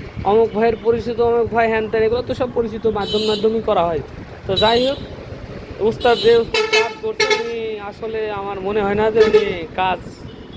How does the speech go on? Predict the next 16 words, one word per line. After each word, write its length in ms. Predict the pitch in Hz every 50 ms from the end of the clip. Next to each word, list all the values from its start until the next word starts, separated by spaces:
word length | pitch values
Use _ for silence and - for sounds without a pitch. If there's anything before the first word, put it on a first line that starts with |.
| - - - - - - - - -
সঠিকভাবে 840 | 190 185 190 196 - 156 165 170 175 196 202 196 196 190 180 170 165
উনি, 240 | 165 165 175 170 170 165 156 143 - - - - - - - - - - - - - - - - - - - -
এ, 280 | 147 151 156 151 156 156 160
মানে 340 | 170 180 196 202 202 196 180
জানলেও 400 | 180 190 196 202 214 226 240 233
করিনি, 420 | 240 240 226 233 226 233 247 247 -
কিন্তু 160 | - 226 220
তারা 220 | 220 214 208 214
আসলে 180 | 214 202 208 214 208 -
ঠেলাই, 380 | 226 220 220 226 233 247 247 226 -
কিংবা 520 | 208 202 196 190 190 185 180 175 170 165 165 160 156 151 - - - - - - - - - - - - - - - -
কাজ 240 | - 208 226 214 208
আমার 280 | 202 208 214 214 202 190 185
পছন্দ 360 | 180 190 190 - 208 202 196
হইল 340 | 196 180 170 185 196 208 202
না, 140 | 185 143 120